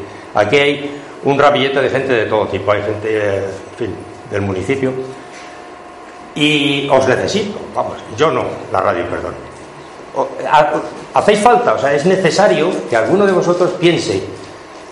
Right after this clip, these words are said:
"Voy a colaborar con Onda Alcarria, pero no por nada, sencillamente por mi pueblo". Es decir, estamos intentando, eh, que este pueblo, mm, siga pa'lante y que sea conocido y que la Alcarria la conozca la gente.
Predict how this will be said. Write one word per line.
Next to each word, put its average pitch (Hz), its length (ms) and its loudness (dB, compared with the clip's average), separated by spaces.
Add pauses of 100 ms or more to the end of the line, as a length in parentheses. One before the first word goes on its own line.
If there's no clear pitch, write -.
(180)
"Voy 226 200 8
a 196 100 4
colaborar 175 480 2
con 131 120 2
Onda 165 160 2
Alcarria, 165 520 2
pero 113 180 4
no 226 100 6
por 208 200 4
nada, 233 260 4
sencillamente 202 600 4
por 165 200 4
mi 151 100 2
pueblo". - 640 2 (200)
Es 156 100 -2
decir, 151 220 -2
estamos 202 340 4
intentando, 175 680 2 (240)
eh, 120 260 2 (320)
que 156 80 4
este 160 180 6
pueblo, 165 440 4
mm, 127 420 0
siga 170 380 4
pa'lante 170 480 4
y - 40 0
que 147 340 0
sea 165 260 4
conocido 165 640 4 (340)
y 156 140 0
que 143 80 2
la 127 120 6
Alcarria 160 420 4
la 143 120 4
conozca 147 320 2
la 131 120 2
gente. 160 440 2